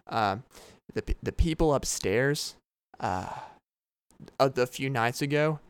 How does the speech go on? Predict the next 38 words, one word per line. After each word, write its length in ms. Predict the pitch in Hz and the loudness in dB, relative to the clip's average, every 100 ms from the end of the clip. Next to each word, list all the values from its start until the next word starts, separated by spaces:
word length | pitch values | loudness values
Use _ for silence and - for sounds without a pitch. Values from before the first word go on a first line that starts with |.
| _ | _
they 100 | 139 | 0
got 180 | 147 127 | 2 0
into 220 | 127 135 | -2 -8
a 40 | |
huge 1400 | - - - - - 139 143 147 147 147 143 135 127 - | -10 -14 -16 -14 -6 0 4 6 6 6 8 6 4 -2
fight. 380 | - - 117 113 | -4 4 4 4
I'm 120 | 127 | 0
talking 300 | 156 143 123 | -2 -6 -8
huge 640 | 135 - - 139 127 120 - | -12 -16 -12 -2 0 0 0
argument, 400 | 104 104 92 - | -2 -2 -6 -8
just 220 | - - | -10 -8
cussing, 440 | - 151 143 139 | -4 -2 -2 -4
screaming 520 | - - - 127 131 | -4 -6 -4 -4 -2
at 120 | 127 127 | -2 -2
each 200 | 123 - | -2 -2
other. 320 | 127 123 117 - - - _ _ | 0 0 -2 -8 -20 -20 _ _
Plates 420 | - - 135 131 - | 8 10 4 2 0
were 120 | 135 | -2
thrown. 480 | - 127 123 123 127 - | 0 0 0 0 -4 -10
We 160 | - 170 | 2 4
were 120 | 180 | 6
down, 420 | 139 131 131 131 - | 4 2 2 -2 -4
we 160 | 143 175 | 2 4
were 80 | 147 | 4
down 220 | 127 123 | 2 2
here 140 | 127 | -2
playing 340 | - 110 104 - | -2 -4 -4 -2
board 300 | 139 135 131 | 6 6 6
games 480 | 123 127 123 123 127 | 2 2 0 -2 -2
and 140 | 131 | 0
whatnot. 380 | 127 123 123 123 | 4 4 4 2
All 80 | 143 | 2
of 60 | 147 | -2
a 40 | |
sudden, 280 | - 135 131 | -4 -4 -4
we 120 | 131 | -6
just 200 | 107 - | -8 -8
hear, 200 | 127 107 | -6 -6